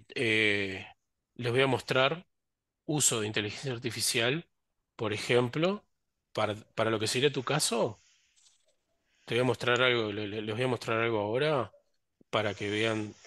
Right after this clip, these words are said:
hasta dónde estamos llegando. Y eso es algo que es un proyecto que ya existe, todavía no está en, en producción, pero está sumamente avanzado. El otro día estaba leyendo. Dame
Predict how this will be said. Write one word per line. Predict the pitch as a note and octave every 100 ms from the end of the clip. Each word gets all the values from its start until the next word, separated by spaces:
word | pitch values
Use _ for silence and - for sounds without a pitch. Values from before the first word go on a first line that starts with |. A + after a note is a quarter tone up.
| -
hasta | G#2+ - G#2
dónde | A2 A2
estamos | - A2 G#2 -
llegando. | G2+ G2+ F#2+ - - - - _ _ _
Y | - A#2
eso | - C3
es | A#2+ -
algo | B2 B2+
que | A#2 G#2+ G#2
es | -
un | B2
proyecto | A#2 A2 C3 A#2+ B2+ C3 - - - - _
que | B2+
ya | - B2+
existe, | A#2+ - C#3+ - - F3 D#3+
todavía | - A2+ A2+ B2
no |
está | A#2 - A#2 A#2
en, | A2 G#2+
en | E2+ G#2 G2+
producción, | A2+ G#2 G2 - C3+ C3+ F#3+ - _ - - -
pero | -
está | - A#2+
sumamente | - C3+ C3 A#2 A#2 A2+
avanzado. | A2 G2+ - F#2+ F#2+
El | A2
otro | A2 A2
día | G#2+
estaba | - G2+ G2
leyendo. | F#2 - E2+ E2 _ - - - _
Dame | A#2+ C3 B2+